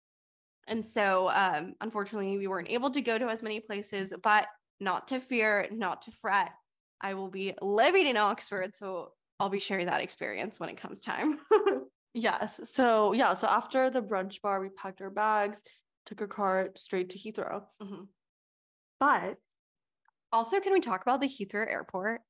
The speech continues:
Speaker 1: I'm sorry. I just
Speaker 2: Oh,
Speaker 1: love
Speaker 2: yeah.
Speaker 1: the Heathrow Airport.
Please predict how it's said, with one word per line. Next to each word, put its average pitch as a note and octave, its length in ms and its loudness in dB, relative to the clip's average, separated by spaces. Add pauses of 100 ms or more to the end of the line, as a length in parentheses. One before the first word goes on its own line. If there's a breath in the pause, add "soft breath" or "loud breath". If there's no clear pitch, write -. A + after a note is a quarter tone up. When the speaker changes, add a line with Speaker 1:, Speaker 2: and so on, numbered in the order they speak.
(420)
Speaker 1:
I'm G3+ 120 -2
sorry. E3+ 420 0
I G3+ 100 0
just G3+ 160 -2
Speaker 2:
Oh, F#3+ 360 0
Speaker 1:
love F3+ 260 2
Speaker 2:
yeah. F3 40 -8
Speaker 1:
the G3 80 -4
Heathrow F#3+ 420 -8
Airport. F#3+ 480 -4